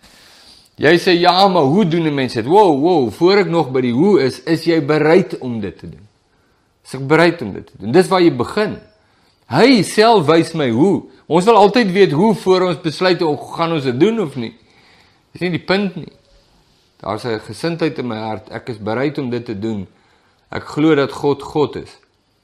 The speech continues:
Ek glo dat hy is en dat hy kan doen wat hy gesê het hy kan doen, want dis wat geloof beteken. Ek glo dat God God is. Ek glo dat Jesus is wie hy gesê het hy is. En daarom gee ek myself in sy hande oor.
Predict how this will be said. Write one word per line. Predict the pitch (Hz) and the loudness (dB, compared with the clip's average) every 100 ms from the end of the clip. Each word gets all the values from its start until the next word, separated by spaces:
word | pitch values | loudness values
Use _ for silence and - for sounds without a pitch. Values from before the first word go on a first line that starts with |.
| _ | _
Ek | - | -14
glo | - 147 156 | -10 0 2
dat | 143 143 | 2 0
hy | 139 | -4
is | - 110 - | -4 -6 -6
en | 123 | -10
dat | 117 | -8
hy | 117 | -10
kan | 110 117 104 | -8 -8 -4
doen | 131 | -4
wat | 147 147 | -4 -6
hy | 131 | -8
gesê | 123 - 139 139 | -10 -6 -2 -2
het | 139 | -4
hy | 127 | -6
kan | 127 123 | -6 -6
doen, | 110 107 | -4 -4
want | 104 110 | -6 -2
dis | 143 | -2
wat | 147 127 | -2 -6
geloof | - 127 131 127 - | -4 -2 0 -2 -4
beteken. | 127 135 110 101 95 - - | -6 -2 -4 -4 -10 -14 -16
Ek | - 117 | -8 -8
glo | - - 151 156 | -8 -2 2 2
dat | 135 120 | 2 -4
God | - 151 143 - | -6 -2 -2 -2
God | - - 147 - - | -8 2 2 0 -14
is. | - _ - | -20 _ -14
Ek | 139 117 | -12 -10
glo | - 143 151 | -2 2 4
dat | 147 117 | 2 0
Jesus | 123 147 147 135 | 0 -2 -4 -10
is | - 147 - | -8 -8 -4
wie | 135 | -4
hy | 120 | -4
gesê | 127 - 156 147 | -8 -8 -2 0
het | 143 139 | 0 -2
hy | 135 139 | 0 0
is. | 104 - _ _ _ _ _ _ _ _ _ | -2 -10 _ _ _ _ _ _ _ _ _
En | - | -8
daarom | 107 135 139 139 | 0 4 4 0
gee | 123 - 151 | -6 0 0
ek | 143 | 0
myself | 143 131 - 139 135 | -4 -8 -4 -4 -4
in | 131 | -8
sy | 123 | -10
hande | 113 95 131 135 120 165 | -8 -6 -4 -2 -2 2
oor. | 143 107 | 2 0